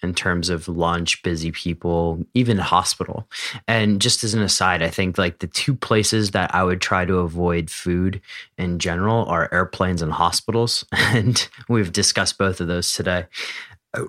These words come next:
right now, I wanna drill down into some of these ingredients because,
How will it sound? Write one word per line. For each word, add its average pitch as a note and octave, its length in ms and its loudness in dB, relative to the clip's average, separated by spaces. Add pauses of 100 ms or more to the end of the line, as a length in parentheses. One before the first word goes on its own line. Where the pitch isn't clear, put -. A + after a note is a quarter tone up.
(120)
right F3+ 200 2
now, F#3+ 140 4
I F#3 40 4
wanna E3 200 6
drill A#2 260 4
down G2+ 260 4
into G2 220 2
some G2+ 240 2
of F2+ 100 0
these F2+ 200 0
ingredients F2 800 0 (120)
because, F#2 800 0